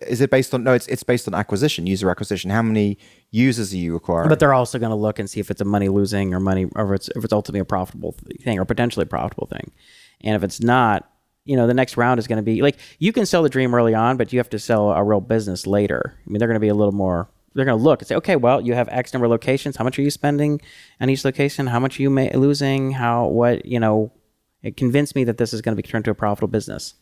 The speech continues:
Speaker 1: Another
Speaker 2: Mm.
Speaker 1: thing with you and M V Code Club is because you've done five now, because you're kind of focused really tightly, like, you really focus on everything you do. Like, I, I bet you that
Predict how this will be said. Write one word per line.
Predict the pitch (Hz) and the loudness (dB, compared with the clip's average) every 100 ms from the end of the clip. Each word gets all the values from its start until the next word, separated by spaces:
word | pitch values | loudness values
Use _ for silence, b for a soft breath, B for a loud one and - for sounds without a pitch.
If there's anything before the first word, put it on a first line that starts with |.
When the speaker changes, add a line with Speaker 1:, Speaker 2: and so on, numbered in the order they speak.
| _ | _
Speaker 1:
Another | 175 208 277 - | 2 2 2 2
Speaker 2:
Mm. | |
Speaker 1:
thing | 131 143 139 | 4 2 2
with | 113 123 104 | 2 2 0
you | 110 123 123 98 98 | -2 2 2 2 2
and | 98 | 0
M | 101 | 0
V | 98 98 | 0 -2
Code | 117 113 110 | 2 2 2
Club | 107 98 | 0 0
is | 92 98 | 0 -2
because | - 113 143 | -4 -2 0
you've | 151 127 | 0 2
done | 131 135 131 | 2 2 0
five | - 95 92 - | 0 2 2 0
now, | 90 92 | -2 -2
because | 95 123 - | -2 -2 -2
you're | 113 | -2
kind | - 107 | 0 -2
of | 98 | 0
focused | - 104 107 - | 0 0 -2 -4
really | 98 92 | -2 -2
tightly, | - 101 - 92 90 - _ | -2 -2 -2 -2 -4 -4 _
like, | 104 101 | -4 -2
you | 110 | 0
really | 113 101 | 0 -2
focus | - 101 95 - | -2 -2 -2 -2
on | 101 | 0
everything | 104 107 110 | 0 -2 0
you | 113 | 0
do. | 117 127 _ b b b b b b | 0 -2 _ b b b b b b
Like, | 113 - _ _ _ _ _ _ - | 0 0 _ _ _ _ _ _ -2
I, | 131 | 0
I | 147 | 2
bet | 147 175 | 2 2
you | 131 135 131 120 | 2 2 2 2
that | 120 - | 0 0